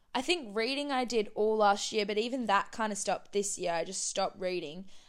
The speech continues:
I was into sewing, like, for my mum's wedding this year, I made my own dress from scratch, and it was so,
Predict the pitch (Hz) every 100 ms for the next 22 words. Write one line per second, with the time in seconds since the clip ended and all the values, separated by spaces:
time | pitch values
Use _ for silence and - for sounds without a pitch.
0 | - 220 240 233 226 - 220 208 220 254
1 | 294 240 202 - 220 214 208 208 202 196
2 | 196 190 190 196 190 - 185 180 175 -
3 | - - - 196 196 202 202 208 196 190
4 | 185 185 185 - 190 - - - - -
5 | - 220 208 - - - 254 262 262